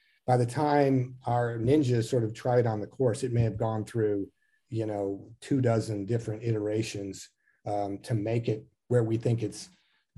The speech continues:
difficult, but not so difficult that, you know, the best people can't get through it. Um, you know, this year in particular, we've tried to, um,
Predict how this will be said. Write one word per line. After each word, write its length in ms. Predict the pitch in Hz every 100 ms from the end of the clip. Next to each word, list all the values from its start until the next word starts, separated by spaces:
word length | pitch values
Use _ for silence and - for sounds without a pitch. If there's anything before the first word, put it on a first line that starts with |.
| 104
difficult, 720 | 160 160 175 - 156 151 -
but 140 | 110 117
not 200 | 131 131
so 160 | 143
difficult 580 | 131 135 139 139 135 120
that, 140 | 101 - _ _ _ _
you 140 | 123
know, 100 | 104
the 80 | 101
best 300 | 101 123 117
people 280 | 143 131 135
can't 300 | 135 127 127
get 180 | 131 127
through 260 | 143 131
it. 220 | 131 131 - _ _ _ -
Um, 400 | 110 107 98 90 _ _ _ _ _ _ -
you 80 |
know, 100 | 123
this 240 | 110 143 170
year 140 | 156
in 80 | 123
particular, 520 | 131 - 135 131 117
we've 240 | 110 110 -
tried 360 | 127 117 113
to, 360 | - 110 104 92 _ _ _ _ -
um, 500 | 104 101 98 95